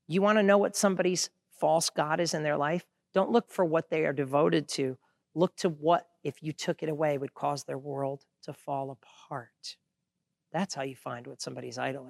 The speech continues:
is. Verse twenty-six, "For this reason, again, God gave them up to dishonorable passions.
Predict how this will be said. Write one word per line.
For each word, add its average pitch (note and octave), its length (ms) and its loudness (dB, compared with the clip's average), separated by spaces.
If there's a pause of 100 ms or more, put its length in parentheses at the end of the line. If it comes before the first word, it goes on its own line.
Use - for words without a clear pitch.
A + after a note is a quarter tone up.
(100)
is. - 220 -8 (1800)
Verse E3+ 200 4
twenty-six, - 720 4 (180)
"For - 120 4
this A#3+ 220 8
reason, D3+ 380 4
again, E3 320 6
God F3 320 6
gave G3+ 240 10
them G3+ 160 8
up A3+ 340 8 (540)
to - 80 2
dishonorable F3+ 560 8
passions. - 720 6